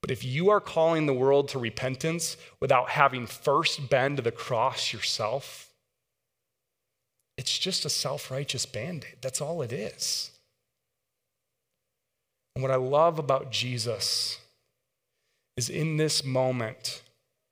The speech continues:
he offers us a different way. And so I want to continue reading in verse twenty-seven here of Matthew twenty-seven, verse twenty-seven. "Then the soldiers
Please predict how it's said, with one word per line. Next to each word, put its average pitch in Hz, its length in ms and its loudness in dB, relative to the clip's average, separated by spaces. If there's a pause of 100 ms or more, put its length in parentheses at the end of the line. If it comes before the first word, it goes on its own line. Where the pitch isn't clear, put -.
(1120)
he 156 100 -2
offers 127 420 0
us 120 160 -2
a 104 60 -10
different 101 440 -8
way. 95 320 -4 (880)
And 135 60 -4
so 147 160 4
I 156 80 6
want 170 100 6
to 170 80 4
continue 160 460 0
reading 135 400 2
in 120 180 -4 (560)
verse 147 560 2 (580)
twenty-seven 135 680 0
here 117 200 0
of 107 80 -2
Matthew 113 460 -2 (140)
twenty-seven, 110 560 -2
verse 131 200 0
twenty-seven. 120 680 -2 (880)
"Then 180 160 6
the 208 100 4
soldiers 151 800 2